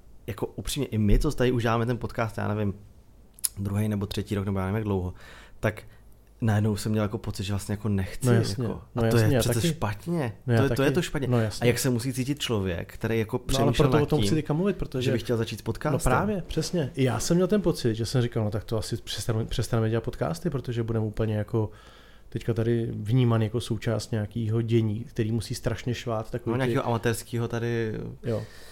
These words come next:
Speaker 2: A vlastně, vlastně
Speaker 1: Jo,
Speaker 2: proč
Speaker 1: jo.
Speaker 2: pro boha, proč bych se já měl jako stydět za to, že mám ten formát rád a rád to poslouchám, jo? Naopak.
Speaker 1: Hmm.
Speaker 2: Jdeme do toho, budeme to dělat, <laughs> budeme to dělat pořád po svým. Omlouváme se, pokud jsme někoho naštvali tímhle, tímhle,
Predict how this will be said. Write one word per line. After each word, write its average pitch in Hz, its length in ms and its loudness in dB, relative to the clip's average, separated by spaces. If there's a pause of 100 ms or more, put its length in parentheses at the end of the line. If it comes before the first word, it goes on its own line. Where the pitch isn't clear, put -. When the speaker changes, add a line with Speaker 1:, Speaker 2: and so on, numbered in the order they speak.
Speaker 2:
A 113 60 -2
vlastně, 120 640 0 (140)
vlastně 120 260 -2
Speaker 1:
Jo, 131 80 2
Speaker 2:
proč 113 160 0
Speaker 1:
jo. 104 60 -4
Speaker 2:
pro 143 120 2
boha, 117 180 2
proč 110 160 -4
bych 110 100 -2
se - 120 0
já 107 120 0
měl 117 160 0
jako 113 160 -2
stydět 117 300 -2
za 113 80 0
to, 113 120 -4
že 110 100 -4
mám 110 180 -2
ten 113 120 -4
formát 113 420 -2
rád 110 240 -4
a 120 40 -2
rád 113 140 -2
to 120 80 -4
poslouchám, 117 580 -6
jo? 117 100 -10 (260)
Naopak. 110 460 0 (1080)
Speaker 1:
Hmm. 117 140 -4
Speaker 2:
Jdeme 110 180 0
do 113 80 0
toho, 143 500 2
budeme 123 220 4
to 123 80 0
dělat, 101 260 0
<laughs> - 120 -8
budeme - 280 4
to 120 60 4
dělat 123 200 4
pořád 123 360 2
po 123 120 0
svým. 127 380 2 (640)
Omlouváme 135 360 10
se, 131 140 2
pokud 123 220 0
jsme 123 160 4
někoho 117 220 2
naštvali 107 360 2
tímhle, 113 240 0 (140)
tímhle, 117 680 0